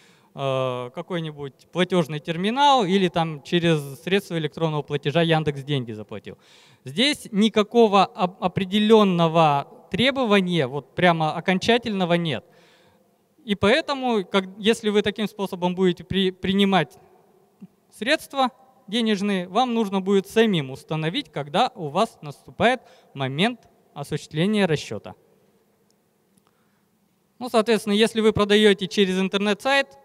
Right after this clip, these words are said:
прямо на сайте пишем: «Считаем, что деньги, полученные там с такого-то периода по такой-то,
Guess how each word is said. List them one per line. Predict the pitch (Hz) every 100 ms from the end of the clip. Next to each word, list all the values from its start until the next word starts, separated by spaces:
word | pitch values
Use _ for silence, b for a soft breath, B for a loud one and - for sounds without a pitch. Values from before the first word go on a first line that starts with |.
| _
прямо | 196 220 214
на | 190
сайте | - 165 160 156
пишем: | - 175 160 139 - b b b b
«Считаем, | - 220 277 277 254
что | - 208
деньги, | 208 262 254 226
полученные | 202 196 226 226 196 180
там | 175 185 165
с |
такого-то | - 175 190 170
периода | 160 175 156 143
по | 151
такой-то, | 160 226 285 294 247 214